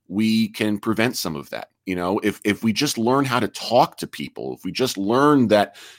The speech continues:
you know, the people who are watching this game, either from the stands or on T V, they're, they're impressionable.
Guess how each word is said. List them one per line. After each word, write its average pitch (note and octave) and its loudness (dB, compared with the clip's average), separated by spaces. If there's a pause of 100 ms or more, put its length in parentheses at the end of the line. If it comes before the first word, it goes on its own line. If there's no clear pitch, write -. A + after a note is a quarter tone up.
you A#2 4
know, G#2+ 6
the G2+ 0
people D#3 -2
who B2 2
are G#2 6
watching G#2+ 2
this G2 -2
game, A2+ 2
either G2+ 2
from F#2+ 0
the E2+ -2
stands A2+ -2
or F#2 -2
on F2 -4
T F2+ -6
V, A#2+ 0
they're, G#2+ -2
they're A#2 2
impressionable. G2 0